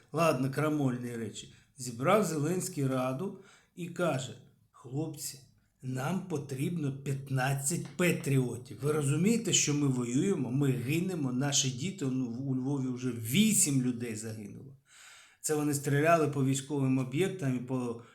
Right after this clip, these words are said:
як вони написали, по зібранню військових.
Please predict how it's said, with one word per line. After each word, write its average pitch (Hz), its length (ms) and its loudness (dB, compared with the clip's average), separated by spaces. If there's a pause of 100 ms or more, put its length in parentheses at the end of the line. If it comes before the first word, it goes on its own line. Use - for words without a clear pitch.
(120)
як 135 180 -6
вони 135 240 2
написали, 131 480 -2
по 127 360 -6 (280)
зібранню 151 680 4
військових. 135 840 2